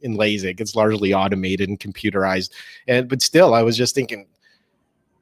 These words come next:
hell, if it could destroy my eyesight, I mean, this, the consequence is pretty significant of that one percent, right?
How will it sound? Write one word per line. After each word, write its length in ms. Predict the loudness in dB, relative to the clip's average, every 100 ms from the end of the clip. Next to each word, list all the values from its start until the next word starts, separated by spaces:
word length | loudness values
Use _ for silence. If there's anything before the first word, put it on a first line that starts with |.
| _ -6
hell, 320 | 2 2 2
if 140 | 0
it 60 | 0
could 160 | -2 0
destroy 440 | 2 4 4 4
my 200 | 4 2
eyesight, 560 | 4 2 2 -2 -6 -10
I 80 | -8
mean, 360 | -6 -6 -8 -8
this, 180 | -6 -4
the 100 | -2
consequence 760 | 2 2 2 -2 0 -2 -2
is 160 | -6 -8
pretty 340 | -4 -2 0
significant 840 | -2 -4 2 2 2 -4 -2 -4 -2
of 160 | 0
that 320 | 2 0 -2
one 240 | 0 0 2
percent, 540 | -2 2 2 0 -4 -2
right? 220 | -2